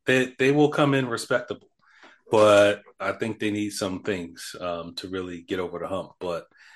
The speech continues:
uh, they have a good foundation. I'll say that. They'll bring some good players, but, uh, they need a couple things, uh, to really be competitive, um, in the C A A.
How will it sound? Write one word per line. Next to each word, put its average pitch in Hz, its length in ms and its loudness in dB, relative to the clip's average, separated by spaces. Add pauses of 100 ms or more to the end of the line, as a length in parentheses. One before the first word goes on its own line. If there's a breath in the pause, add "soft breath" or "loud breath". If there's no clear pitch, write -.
(160 soft breath)
uh, 87 300 -2
they 123 160 2
have 156 140 4
a 139 60 4
good 147 160 6
foundation. 120 640 0 (200)
I'll 101 120 -4
say 113 160 -2
that. 113 260 -2
They'll 107 100 -2
bring 113 220 -6
some 107 140 -8
good 98 180 -4
players, 95 480 -2
but, 87 300 -10
uh, 85 200 -6
they 90 120 -10
need 92 360 -8 (120)
a 87 60 -16
couple 87 280 -6
things, - 520 -12
uh, 80 220 -10 (760 soft breath)
to 101 100 0
really 92 440 0 (100)
be 98 120 -6
competitive, 87 720 -4
um, 80 420 -8 (140)
in 82 100 -12
the 80 60 -12
C 85 220 -6
A 82 240 -6
A. - 40 -18